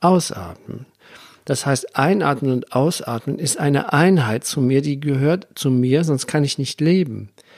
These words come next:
Wenn ich mich jetzt vom Verstand her, vom Bewusstsein her entscheide, ich atme nur noch ein und nicht mehr aus, dann zerstöre ich meinen Körper.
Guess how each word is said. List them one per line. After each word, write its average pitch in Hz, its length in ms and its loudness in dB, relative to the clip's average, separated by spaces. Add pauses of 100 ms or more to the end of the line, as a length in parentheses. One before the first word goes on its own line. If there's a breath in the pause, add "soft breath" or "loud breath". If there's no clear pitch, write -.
(460 soft breath)
Wenn 190 220 6
ich 262 180 0
mich 196 220 2
jetzt 160 340 -2
vom 131 280 -6
Verstand 208 640 0
her, 131 140 2
vom 120 200 -2
Bewusstsein 160 600 -2
her 180 160 2
entscheide, 143 760 2 (560)
ich - 320 -4 (140)
atme 127 420 2
nur 127 220 2
noch 120 340 -2
ein 123 460 -4 (640)
und 117 200 0
nicht 113 220 -4
mehr - 260 -4
aus, 127 440 0 (800 loud breath)
dann 110 240 0
zerstöre 120 540 0
ich - 160 -4
meinen 107 300 -2
Körper. - 420 -4